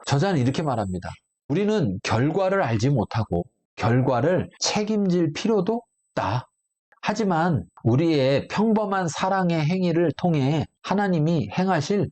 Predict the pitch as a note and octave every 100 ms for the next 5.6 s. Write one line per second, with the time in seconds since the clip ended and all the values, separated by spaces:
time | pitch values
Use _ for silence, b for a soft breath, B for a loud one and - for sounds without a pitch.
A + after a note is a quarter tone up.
0 | - - C#3 G3+ G#3+ G#3 F#3+ F3+ D3 B2+
1 | C#3 B2+ F3+ G3 - A2+ D3 F#3 - b
2 | _ A#2 C#3 D3+ C#3+ C3 E3 B3 B -
3 | - G#3 A3+ A3 F3 D#3+ C#3+ A2+ G2+ A#2
4 | G3+ - - - F#3+ F3+ F3 - D#3 D3+
5 | C#3+ C3 A2+ - E3+ G#3